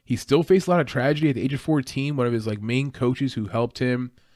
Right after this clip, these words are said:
really introduced him to B J J down there in Brazil, was shot and killed in just some crossfire and some gang violence there in the area. Anyway, um,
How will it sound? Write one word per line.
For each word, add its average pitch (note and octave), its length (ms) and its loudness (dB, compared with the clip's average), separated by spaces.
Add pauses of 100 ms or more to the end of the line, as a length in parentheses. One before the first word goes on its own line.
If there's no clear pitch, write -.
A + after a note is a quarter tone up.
(300)
really B2+ 160 0
introduced A#2+ 300 0
him C3 80 -2
to A#2 60 2
B A#2 120 2
J A2+ 100 2
J A2+ 220 2
down A2 140 2
there A2 120 -4
in G#2+ 60 -4
Brazil, A2 460 0 (400)
was G2+ 100 -8
shot A2+ 260 2
and A#2+ 120 -4
killed B2 420 2
in G#2+ 80 -8
just A2 200 -6
some G#2+ 140 -6
crossfire A#2 640 2
and G#2+ 120 -2
some G2+ 140 -10
gang A2 280 -2
violence G#2+ 300 -2
there A2 100 0
in A2 80 -4
the F2+ 100 -10
area. A2+ 380 2 (720)
Anyway, C#3+ 400 4
um, A#2 560 0